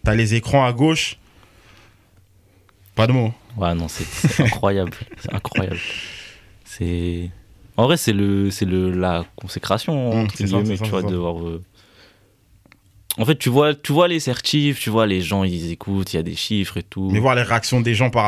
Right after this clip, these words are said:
Speaker 1: rapport
Speaker 2: en fait,
Speaker 1: à ton
Speaker 2: tu,
Speaker 1: morceau.
Speaker 2: quand tu vois devant toi,
Speaker 1: Mmh. Autant de gens.
Speaker 2: genre, euh, c'est quoi, quinze mille, dix-sept mille, je crois ?
Speaker 1: Vingt mille, je crois.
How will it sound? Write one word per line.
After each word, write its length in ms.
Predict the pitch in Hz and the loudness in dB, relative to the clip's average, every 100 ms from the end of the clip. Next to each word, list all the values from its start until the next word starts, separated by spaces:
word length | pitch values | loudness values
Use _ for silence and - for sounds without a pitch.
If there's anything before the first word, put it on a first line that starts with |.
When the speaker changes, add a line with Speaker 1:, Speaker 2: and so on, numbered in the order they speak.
| 98 | 2
Speaker 1:
rapport 40 | 110 | 2
Speaker 2:
en 40 | |
fait, 40 | 147 | 2
Speaker 1:
à 40 | |
ton 60 | 110 | 2
Speaker 2:
tu, 60 | 113 | 0
Speaker 1:
morceau. 180 | 98 123 | 2 2
Speaker 2:
quand 60 | |
tu 140 | 135 127 | 2 2
vois 240 | 117 123 | 4 4
devant 340 | 117 127 120 120 | 4 2 2 2
toi, 400 | 143 139 123 - - | 4 4 2 -2 -4
Speaker 1:
Mmh. 60 | 110 98 87 - | 0 0 -4 -6
Autant 240 | 120 120 135 | -4 2 2
de 40 | |
gens. 260 | 107 127 120 90 | 2 0 0 -2
Speaker 2:
genre, 220 | 95 92 | 0 0
euh, 40 | |
c'est 160 | 98 110 | 0 0
quoi, 200 | 113 110 | 2 2
quinze 240 | 98 131 135 | 2 0 0
mille, 140 | 151 | -2
dix-sept 240 | 135 143 | -4 -4
mille, 160 | 170 175 | -4 -6
je 60 | - | -6
crois ? 220 | 214 220 - _ _ _ _ _ _ _ - | -8 -10 -14 _ _ _ _ _ _ _ -14
Speaker 1:
Vingt 220 | 95 120 | -2 0
mille, 160 | 226 262 | 0 -2
je 60 | - | -6
crois. 220 | 123 | -8